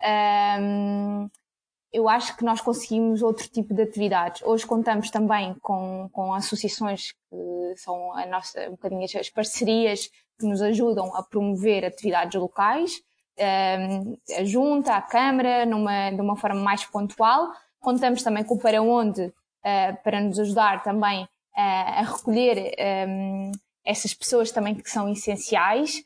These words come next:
Ahm, e essa ajuda que tu dizes que se conseguíssemos trazer mais pessoas ao bairro, ah, iríamos conseguir enriquecer os nossos objetivos, não é? Ou seja, ah, promover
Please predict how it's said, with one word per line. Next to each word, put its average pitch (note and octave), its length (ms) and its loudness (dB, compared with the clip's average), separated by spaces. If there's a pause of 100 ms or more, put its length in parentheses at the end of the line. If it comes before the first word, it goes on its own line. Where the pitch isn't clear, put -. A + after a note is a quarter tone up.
(360)
Ahm, B3+ 1040 4 (440)
e C4 120 4
essa C4+ 200 2
ajuda C#4+ 340 2
que D4+ 120 -8
tu D4+ 80 0
dizes D4+ 400 2
que C#4+ 280 0
se C#4 180 -6
conseguíssemos C#4 960 -2
trazer A#3 460 2
mais A3+ 300 2
pessoas C4 380 0
ao C4 140 4
bairro, A#3 580 2 (320)
ah, F#3+ 480 2 (300)
iríamos B3+ 440 2
conseguir C#4 840 0 (140)
enriquecer C#4+ 480 0
os D4 80 2
nossos D4 220 2
objetivos, D4 520 2
não A3+ 140 0
é? G#3+ 120 0
Ou A#3 60 0
seja, G#3 300 0
ah, G3+ 400 0
promover A3+ 800 2